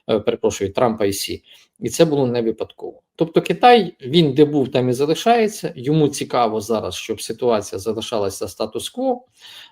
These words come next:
Економічна експансія в Росії збільшувалася, е,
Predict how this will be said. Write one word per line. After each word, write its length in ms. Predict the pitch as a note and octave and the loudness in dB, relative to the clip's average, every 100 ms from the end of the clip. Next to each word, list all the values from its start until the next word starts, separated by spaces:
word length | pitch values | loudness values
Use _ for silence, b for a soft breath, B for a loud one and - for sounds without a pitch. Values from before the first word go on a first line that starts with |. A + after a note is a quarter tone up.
| B | B
Економічна 520 | D3+ E3+ F3+ F3+ - | -4 0 2 0 -2
експансія 640 | C3+ - C3+ A#2 A2+ G#2+ G2+ | -6 -4 -4 -2 -4 -4 -4
в 40 | |
Росії 520 | A#2+ A2+ - G#2 F#2 | -4 -6 -8 -8 -8
збільшувалася, 1080 | F#2+ D3 A3+ A3 A3 F3+ D#3 - C#3 B2+ B2 - B B - | -8 -4 -2 -2 -2 -2 -2 -2 0 0 -2 -10 B B -10
е, 140 | - | -8